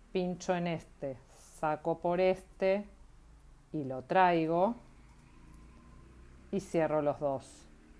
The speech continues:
Entonces, este último lo voy a tejer, así no me quedo sin puntos para la próxima vuelta. Yo disminuí el primero y dos más. Si tenía ocho, saqué tres, debería tener cinco. Uno, dos,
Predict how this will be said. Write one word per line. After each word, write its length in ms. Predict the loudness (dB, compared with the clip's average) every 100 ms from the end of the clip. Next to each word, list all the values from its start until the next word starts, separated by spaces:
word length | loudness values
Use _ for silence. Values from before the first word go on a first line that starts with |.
| -20 -20 -20 -20 -20 -20 -20 -14
Entonces, 920 | -8 0 2 0 -2 -8 -10 -10 -18 -20 -20
este 260 | -20 -12 -6
último 400 | -6 -6 -10 -8
lo 100 | -4
voy 160 | -2 -2
a 120 | -2
tejer, 560 | -4 0 2 4 2 -2 -12
así 240 | -16 -14
no 120 | -14
me 120 | -14
quedo 240 | -10 -6 -6
sin 220 | -8 -14
puntos 440 | -6 -6 -4 -10 -8
para 180 | -10
la 100 | -10
próxima 460 | -10 -10 -10 -8 -2
vuelta. 540 | 2 2 0 -4 -6 -10 -20 -20 -20
Yo 460 | -8 2 6 4 2
disminuí 680 | -6 -4 -2 -4 -4 -4 2
el 140 | 2 2
primero 560 | 2 2 4 6 6
y 100 | 6
dos 220 | 4 2
más. 460 | 0 -4 -4 -12 -20 -20
Si 140 | -14
tenía 400 | -10 -8 -4 4
ocho, 340 | 6 6 4 -4
saqué 300 | -2 -4 -2
tres, 240 | 4 4
debería 320 | 4 0 0
tener 220 | -2 -4 -4
cinco. 540 | -4 -4 -4 -4 -4
Uno, 400 | -2 -2 -2 -8
dos, 380 | -2 2 2 0